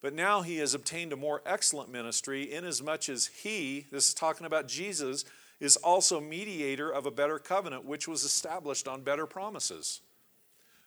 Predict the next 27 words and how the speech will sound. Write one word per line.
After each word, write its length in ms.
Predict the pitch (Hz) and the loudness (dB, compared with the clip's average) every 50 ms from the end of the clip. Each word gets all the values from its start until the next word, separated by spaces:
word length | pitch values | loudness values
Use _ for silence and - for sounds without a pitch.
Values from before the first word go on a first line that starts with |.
| _ _ - | _ _ -2
But 100 | 180 180 | 2 2
if 160 | 175 165 - | 2 2 2
we 100 | 214 226 | 0 0
can 200 | 208 - 196 190 | 0 0 -2 2
look 240 | 196 214 240 240 - | 4 4 4 4 2
at 100 | 190 - | -2 -2
the 80 | - | -4
copy, 720 | - - - - 226 240 320 302 - - 131 123 139 175 - - - - - _ - | -6 -6 -2 2 4 4 4 4 2 -2 -4 -6 -6 -8 -12 -18 -20 -20 -20 _ 0
there 120 | 180 185 | 2 2
are 40 | 180 | 2
things 320 | 175 180 214 220 233 202 | 2 0 -2 2 2 2
that 80 | 202 160 | 2 2
we 160 | 170 190 190 | 0 -4 -4
can 260 | - 180 165 165 160 | -4 -6 -6 -4 -4
learn 440 | 170 190 220 220 214 190 170 160 160 | -2 0 2 2 2 0 0 -2 -2
to 200 | - - 185 170 | -2 0 0 0
apply 460 | 156 147 - - - 180 175 190 196 | -2 -2 -4 -2 2 4 6 6 6
to 140 | 196 180 165 | 6 4 4
our 140 | 156 151 151 | 4 4 2
own 200 | 156 165 165 151 | 2 -2 -4 -4
lives, 640 | 151 156 170 202 190 156 135 127 127 127 - - - - - - - _ _ _ _ _ | -4 -2 0 0 0 0 0 0 2 2 0 0 0 -6 -16 -20 -20 _ _ _ _ _
uh, 280 | 147 143 135 127 135 131 - - - _ _ _ _ _ _ _ _ _ _ _ _ _ _ _ | -2 -2 -2 -2 -4 -6 -10 -14 -20 _ _ _ _ _ _ _ _ _ _ _ _ _ _ _
that 180 | 131 151 147 - | 0 0 0 0
will 140 | 160 156 143 | 0 4 6
strengthen 520 | - - - - 202 202 208 - 202 180 | 8 8 6 6 0 -2 -2 -4 -4 -2
our 140 | 165 147 135 | -2 -2 -2
faith. 580 | - - 151 147 147 165 202 220 - - - | -2 -4 -2 -2 -2 -2 -4 -6 -8 -12 -18